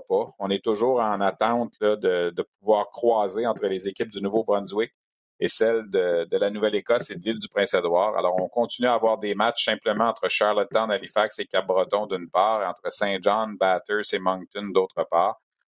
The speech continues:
Au cours de la dernière semaine, ben, Halifax a finalement stoppé la série de victoires des Islanders de Charlottetown à quinze mardi dernier. Mais depuis, les Islanders ont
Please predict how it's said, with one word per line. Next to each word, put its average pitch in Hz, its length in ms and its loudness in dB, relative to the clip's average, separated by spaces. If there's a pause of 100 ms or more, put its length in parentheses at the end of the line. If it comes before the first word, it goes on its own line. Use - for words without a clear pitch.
(120)
Au 92 60 2
cours 143 180 4
de 131 60 0
la 120 60 0
dernière 120 320 0
semaine, 123 440 -2
ben, 101 120 0
Halifax 101 680 -2
a 98 60 -2
finalement 123 560 -2
stoppé 113 640 -2
la 95 100 0
série 104 300 -8
de 98 60 -12
victoires 110 320 0
des 104 80 0
Islanders 98 500 0
de 90 80 -4
Charlottetown 101 580 0
à 98 120 0
quinze 110 560 -4
mardi 95 480 0
dernier. 92 420 -2 (500)
Mais 92 80 2
depuis, 95 440 2
les 104 80 4
Islanders 101 480 2
ont 90 100 2